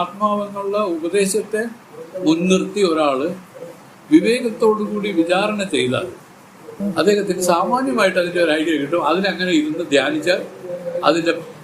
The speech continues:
ശരിയായിട്ടുള്ള, അതാണ് അപരോക്ഷമായ അനുഭവം ഇതിനുണ്ട്. പരോക്ഷമായിട്ട് വരുന്നതെന്ന് പറഞ്ഞ അർത്ഥം നമ്മൾ ഇതിൻ്റെ, ഇതിനെപ്പറ്റി വേദാന്ത, ഗുരുവേദാന്ത ശാസ്ത്രങ്ങൾ പറഞ്ഞിരിക്കുന്നതിനെ മുൻനിർത്തി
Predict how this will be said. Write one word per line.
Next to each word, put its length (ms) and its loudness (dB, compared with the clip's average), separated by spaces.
ശരിയായിട്ടുള്ള, 680 2
അതാണ് 260 2
അപരോക്ഷമായ 800 2
അനുഭവം 360 -2
ഇതിനുണ്ട്. 340 -6
പരോക്ഷമായിട്ട് 720 2
വരുന്നതെന്ന് 460 0
പറഞ്ഞ 260 2
അർത്ഥം 260 -4
നമ്മൾ 240 2
ഇതിൻ്റെ, 280 4
ഇതിനെപ്പറ്റി 560 -2
വേദാന്ത, 420 2
ഗുരുവേദാന്ത 520 0
ശാസ്ത്രങ്ങൾ 500 -2
പറഞ്ഞിരിക്കുന്നതിനെ 1000 -2
മുൻനിർത്തി 640 0